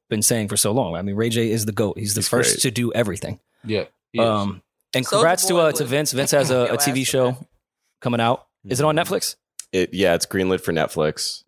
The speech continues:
Speaker 1: That's amazing. Vince is fucking hilarious. A great act. That's gonna be, I don't even need to see the trailer yet. I know that shit is gonna be amazing. Um, so shout out to Vince.
Speaker 2: And
Speaker 1: I, I think
Speaker 2: Kenya
Speaker 1: that's
Speaker 2: Barris
Speaker 1: incredible.
Speaker 2: is, uh, executive producer on that too.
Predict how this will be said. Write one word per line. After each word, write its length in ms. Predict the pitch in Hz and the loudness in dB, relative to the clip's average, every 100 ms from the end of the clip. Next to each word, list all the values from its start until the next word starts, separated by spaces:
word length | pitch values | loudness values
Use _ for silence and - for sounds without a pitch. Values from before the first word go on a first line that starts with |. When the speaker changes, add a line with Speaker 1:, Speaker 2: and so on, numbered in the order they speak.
| - | 0
Speaker 1:
That's 180 | 120 - | 0 2
amazing. 440 | 113 110 104 104 | 0 0 -2 -4
Vince 220 | 117 127 | -2 0
is 120 | 123 | 0
fucking 300 | - 117 110 | 2 0 0
hilarious. 680 | 101 104 104 101 101 101 - - | -2 0 0 0 -2 -2 -2 -4
A 60 | 101 | -4
great 260 | 107 107 | -2 0
act. 220 | 101 95 | 0 0
That's 180 | 123 131 | 0 0
gonna 180 | - 117 | 0 -2
be, 300 | 104 98 92 _ _ _ _ - | -2 -4 -6 _ _ _ _ -4
I 60 | 143 | 0
don't 120 | 190 | 0
even 180 | 156 143 | 0 -2
need 160 | 135 | -2
to 80 | - | -2
see 140 | - | -2
the 80 | 107 | 0
trailer 260 | - 101 92 | 0 0 -2
yet. 160 | 80 - | -6 -6
I 100 | 117 | -4
know 200 | 127 123 | 0 0
that 100 | 104 | 0
shit 120 | - 98 | 0 -2
is 60 | |
gonna 100 | 95 | -4
be 40 | 92 | -4
amazing. 340 | 90 85 - _ _ _ _ _ _ _ _ 104 | -4 -6 -8 _ _ _ _ _ _ _ _ -2
Um, 260 | 98 92 | 0 2
so 120 | 95 | 0
shout 200 | 113 127 | 2 2
out 100 | 123 | 2
to 60 | 113 | 0
Vince. 260 | 107 101 90 | -4 -2 -2
Speaker 2:
And 80 | |
Speaker 1:
I, 20 | 95 | -2
I 40 | |
think 100 | 104 | -4
Speaker 2:
Kenya 180 | - 92 | -2 0
Speaker 1:
that's 100 | 85 | 0
Speaker 2:
Barris 340 | - 85 110 98 | 0 2 2 2
Speaker 1:
incredible. 100 | 110 | 0
Speaker 2:
is, 60 | 87 | 2
uh, 220 | 80 76 | 2 2
executive 440 | 78 80 76 69 | 0 -2 -2 -6
producer 400 | - 71 69 69 | -6 -6 -4 -4
on 80 | 67 | -4
that 160 | 67 67 | -6 -8
too. 260 | 71 73 | -8 -10